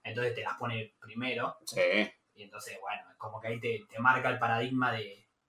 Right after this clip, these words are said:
Speaker 1: de lo que a vos te gusta.
Speaker 2: Sí, sí, sí, te engloba en eso.
Speaker 1: Tu algoritmo, básicamente.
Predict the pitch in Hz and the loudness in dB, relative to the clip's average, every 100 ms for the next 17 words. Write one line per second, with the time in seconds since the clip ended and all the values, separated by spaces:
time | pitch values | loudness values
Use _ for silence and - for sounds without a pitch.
0 | _ _ _ _ - 107 104 - - - | _ _ _ _ -8 -6 -6 -10 -10 -8
1 | 117 - - - - - - - _ _ | -8 -8 -12 -12 -16 -14 -14 -16 _ _
2 | _ - _ - - 160 180 170 185 143 | _ -20 _ -6 4 6 8 4 4 2
3 | 107 101 117 123 107 95 92 110 113 - | 2 6 8 12 12 10 8 2 0 -4
4 | 78 - 180 202 220 131 131 120 - 117 | -6 6 12 12 12 12 6 0 -2 -4
5 | 113 113 104 | -4 -6 -10